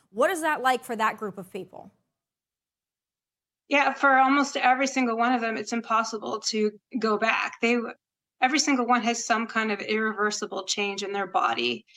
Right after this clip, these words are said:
Speaker 2: And most of them are dealing with chronic pain or disability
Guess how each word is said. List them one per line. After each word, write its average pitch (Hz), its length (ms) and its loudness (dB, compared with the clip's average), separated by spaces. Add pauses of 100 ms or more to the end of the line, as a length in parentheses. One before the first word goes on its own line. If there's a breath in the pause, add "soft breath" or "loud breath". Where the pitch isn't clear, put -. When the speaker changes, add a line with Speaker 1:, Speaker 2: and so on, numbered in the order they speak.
(240 soft breath)
Speaker 2:
And 226 160 0
most 254 260 2
of 254 60 -2
them 233 180 0
are 208 100 0
dealing 208 420 -2
with 196 200 -10
chronic 220 380 -4
pain 214 480 0
or 208 160 -2
disability 208 920 -2